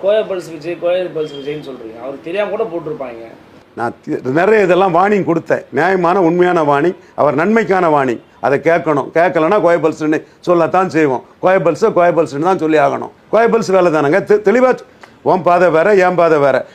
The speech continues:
Speaker 2: தம்பி பல நிரூபிக்காதவன் கூட, ஒரு சதவீதம் உள்ளவன் கூட கூட்டணி வரமாட்டான்னு" ஓப்பனா சொன்ன பிறகு நீ கோயபல்ஸ் நீசை போட்டுட்டு இருந்தேன்னா என்ன அர்த்தம்? இன்னைக்கு கூட "உன் பாதை வேற, என் பாதை வேறன்னு" தம்பின்னு மரியாதை கொடுக்குறாரு, அவ்வளவுதான். அதுக்கு பிறகு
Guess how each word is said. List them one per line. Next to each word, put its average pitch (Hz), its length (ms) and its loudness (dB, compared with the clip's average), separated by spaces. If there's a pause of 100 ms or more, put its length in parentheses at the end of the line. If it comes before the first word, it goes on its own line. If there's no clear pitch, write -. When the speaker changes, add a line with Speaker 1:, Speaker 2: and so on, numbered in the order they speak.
(100)
Speaker 2:
தம்பி 202 400 0 (260)
பல 190 180 2
நிரூபிக்காதவன் 175 680 2
கூட, 170 320 2 (180)
ஒரு 190 180 0
சதவீதம் 175 440 2
உள்ளவன் 147 300 2
கூட 165 240 2
கூட்டணி 160 320 0
வரமாட்டான்னு" 139 680 0 (240)
ஓப்பனா 208 480 2
சொன்ன 165 260 0
பிறகு 143 340 2
நீ 208 80 2
கோயபல்ஸ் 190 600 0 (180)
நீசை 202 280 2
போட்டுட்டு 175 300 0
இருந்தேன்னா 165 280 0
என்ன 165 160 2
அர்த்தம்? 131 300 -2 (240)
இன்னைக்கு 185 300 2
கூட 208 200 4
"உன் 220 80 2
பாதை 185 240 4
வேற, 165 220 4
என் 175 160 2
பாதை 151 220 2
வேறன்னு" 190 260 0 (220)
தம்பின்னு 202 340 2
மரியாதை 208 340 2
கொடுக்குறாரு, 165 340 0
அவ்வளவுதான். 139 460 0 (420)
அதுக்கு 220 400 0
பிறகு 190 40 -2